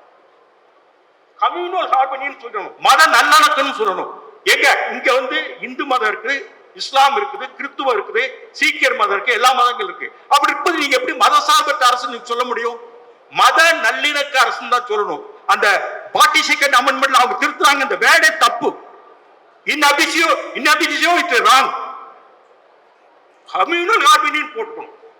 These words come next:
சோசியலிஸ்ட் கண்ட்ரின்னு எப்படி நீங்க போட்டீங்க? இப்ப சந்தை பொருளாதாரம் வந்துருச்சு, சீனாவிலே வந்துருச்சு, ரஷ்யாவிலே வந்துருச்சு. இப்படியான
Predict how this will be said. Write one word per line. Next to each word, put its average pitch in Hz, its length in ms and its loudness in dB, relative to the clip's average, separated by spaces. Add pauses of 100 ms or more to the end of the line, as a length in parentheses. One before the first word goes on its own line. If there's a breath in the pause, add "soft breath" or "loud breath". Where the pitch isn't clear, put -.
(280)
சோசியலிஸ்ட் 311 480 0
கண்ட்ரின்னு 277 320 -2
எப்படி 294 220 -8
நீங்க 254 200 -14
போட்டீங்க? 240 320 -4 (1000)
இப்ப 311 220 -4
சந்தை 294 280 2
பொருளாதாரம் 254 440 -2
வந்துருச்சு, 240 340 -10 (460)
சீனாவிலே 302 480 2
வந்துருச்சு, 233 340 -4 (560)
ரஷ்யாவிலே 285 460 4
வந்துருச்சு. - 340 -4 (720)
இப்படியான 277 420 4